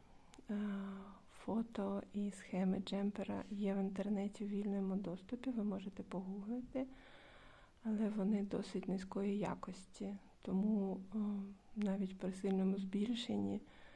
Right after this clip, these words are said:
людині без великого досвіду буде складно розібратися, як це в'яжеться. Ну, але разом, розбираючи кожен рядок окремо, ми з вами точно впораємось.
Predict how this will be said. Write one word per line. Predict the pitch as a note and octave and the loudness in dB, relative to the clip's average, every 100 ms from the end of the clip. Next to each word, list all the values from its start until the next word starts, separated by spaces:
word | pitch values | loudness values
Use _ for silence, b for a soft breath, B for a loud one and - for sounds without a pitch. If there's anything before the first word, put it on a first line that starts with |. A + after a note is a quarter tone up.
| B B B - | B B B 2
людині | G3+ A3+ G3 F#3+ | 4 6 6 6
без | F#3+ F#3+ F#3 G3+ | 6 6 6 4
великого | G#3 G3+ G3 G3+ F#3+ | 2 2 0 -2 -2
досвіду | G3 G3+ G3+ - A3+ G3+ G3+ | -2 0 -2 -2 -4 -2 -2
буде | G#3 G#3 G3 | 0 0 -2
складно | - G3+ F3+ F#3 G#3 G#3+ | -2 -2 0 0 2 0
розібратися, | G#3+ A3 G#3 A3 A#3 A#3 A3 - A3 | 0 -4 -4 0 -2 -2 -6 -6 -2
як | G#3 G#3 - | -2 -2 -6
це | - | -6
в'яжеться. | G#3+ G3+ F#3 F#3 F#3+ - - G#3+ A3 - B B B B B - | -4 -2 -4 -4 -8 -12 -14 -14 -14 -20 B B B B B 4
Ну, | B3+ G4 | 6 8
але | A3 G3 G3+ G#3 G3 - F#3+ | 6 6 4 4 2 0 0
разом, | G3 G3 G3+ B3+ D4+ D4+ - | -2 0 2 4 4 2 -2
розбираючи | A#3 G#3 F#3 F3+ G3+ G3 - G3+ - | -2 0 2 2 2 0 -2 -4 -4
кожен | - G3 G3 F#3 F3+ G#3+ G#3+ | -4 -4 -2 -2 0 -2 -4
рядок | F#3 F#3 F#3 | -2 -2 -2
окремо, | F#3 - B3+ D4+ B3+ | -6 -2 0 4 4
ми | G#3 G3+ G#3 | 4 2 0
з | G#3 | -2
вами | G3+ G3 F#3 | -4 -2 -4
точно | F#3+ G3+ - | -4 -8 -6
впораємось. | F#3 - G3 F#3 F#3+ F#3+ F#3+ F#3+ | -8 -6 -6 -4 -4 -6 -8 -10